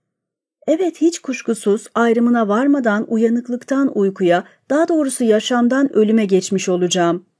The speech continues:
Her nasılsa eşya doğasından çıkarak içinde bir şey seçemediğim bir düşleme yuvarlandım.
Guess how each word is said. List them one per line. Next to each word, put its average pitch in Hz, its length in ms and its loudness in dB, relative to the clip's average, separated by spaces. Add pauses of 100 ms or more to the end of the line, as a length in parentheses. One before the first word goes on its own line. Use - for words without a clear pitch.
(640)
Her 294 300 0
nasılsa 190 600 0 (220)
eşya 240 460 2
doğasından 202 600 0
çıkarak 196 560 -2 (240)
içinde 277 420 0
bir 226 60 -6
şey 254 220 2
seçemediğim 247 800 2
bir 226 160 -2
düşleme 208 420 0
yuvarlandım. 175 840 0